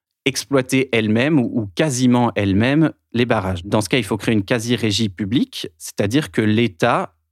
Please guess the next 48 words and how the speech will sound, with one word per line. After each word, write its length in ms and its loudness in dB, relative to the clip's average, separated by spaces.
va 260 0
donner 360 4
le 140 2
pouvoir 540 0
à 100 0
une 160 4
entreprise 840 -2
d'exploiter 520 -2
ses 140 -4
barrages, 480 -2
mais 340 2
en 180 2
ayant 260 2
vraiment 280 2
un 60 0
contrôle 460 0
très 220 -2
proche, 560 -2
quasiment 400 4
public. 560 -4
Ce 100 -14
qui 120 -8
fait 140 0
qu'il 120 -2
n'y 20 4
a 40 -6
pas 120 2
de 80 -10
question 340 0
de 40 2
concurrence 460 0
puisque 320 0
c'est 180 -2
l'État 260 0
qui 140 -4
gère. 280 -2
Donc 240 -4
l'État, 360 2
euh, 100 0
pourrait 260 0
s'arroger 420 0
le 60 4
monopole 400 2
de 80 0
la 120 2
gestion 280 -6
des 100 -4
barrages. 460 -4